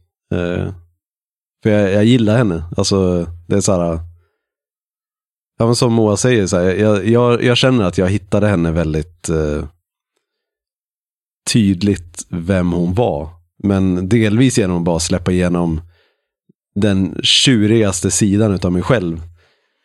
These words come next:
Och vara helt övertygad om att, ja, men jag har rätt. Det,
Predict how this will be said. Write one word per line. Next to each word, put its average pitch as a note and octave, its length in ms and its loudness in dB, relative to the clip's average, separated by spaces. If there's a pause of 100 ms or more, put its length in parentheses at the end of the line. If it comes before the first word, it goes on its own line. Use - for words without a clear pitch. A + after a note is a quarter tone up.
(220)
Och G2 440 2 (340)
vara G2 260 0
helt A2 420 0
övertygad G2 520 2
om F2 100 0
att, F2 280 -4 (1160)
ja, A#2+ 80 0
men B2 140 4
jag C3 200 4
har A2 200 0
rätt. - 360 -2 (140)
Det, G#2+ 340 0